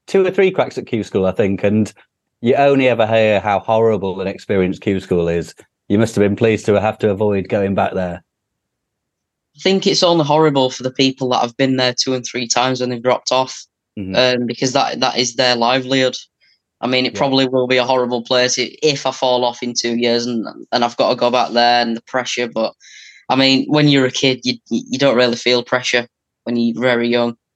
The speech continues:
Speaker 2: Um, I, I, I just enjoyed every experience.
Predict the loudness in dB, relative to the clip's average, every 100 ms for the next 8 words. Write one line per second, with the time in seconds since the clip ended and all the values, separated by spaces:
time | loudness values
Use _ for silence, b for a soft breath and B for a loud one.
0 | _ _ _ _ 2 2 0 -4 -8 -6
1 | -6 -2 -2 -2 -2 -4 -2 -4 -4 -2
2 | 0 2 0 -2 -2 -4 -4 -4 -2 0
3 | -2 -4 -8 -16